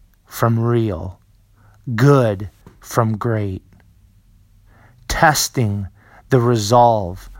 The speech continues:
of the inner being, the foundation on which you are built from inside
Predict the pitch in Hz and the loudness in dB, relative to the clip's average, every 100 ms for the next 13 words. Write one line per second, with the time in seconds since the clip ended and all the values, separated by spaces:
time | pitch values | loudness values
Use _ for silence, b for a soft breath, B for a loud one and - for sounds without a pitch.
0 | b b b - 104 117 - - 123 120 | b b b -6 -2 -2 -2 0 2 2
1 | 113 110 - _ - 110 123 117 101 90 | 0 -4 -10 _ -14 -4 -2 0 -2 -6
2 | 92 87 - - _ - - - b b | -10 -14 -20 -20 _ -20 -20 -20 b b
3 | b b 127 - 131 131 120 110 117 123 | b b -2 2 2 2 0 0 2 2
4 | - - 101 90 95 - _ _ _ _ | 0 -4 -4 -6 -8 -14 _ _ _ _
5 | _ _ _ _ _ _ _ _ _ _ | _ _ _ _ _ _ _ _ _ _
6 | _ _ _ _ _ _ _ _ - 113 | _ _ _ _ _ _ _ _ -2 0
7 | 113 113 123 101 _ - - - _ _ | 0 2 2 0 _ -14 -14 -14 _ _
8 | _ _ _ _ _ _ _ _ _ _ | _ _ _ _ _ _ _ _ _ _
9 | - 123 110 98 92 104 90 73 _ _ | -6 -2 0 -2 -2 -2 -2 -4 _ _
10 | - _ _ _ _ _ _ _ _ _ | -20 _ _ _ _ _ _ _ _ _
11 | _ _ _ _ _ _ _ - 113 110 | _ _ _ _ _ _ _ -4 -2 -2
12 | - 131 131 139 - 139 113 104 101 95 | -4 0 0 0 -2 0 2 0 -2 -8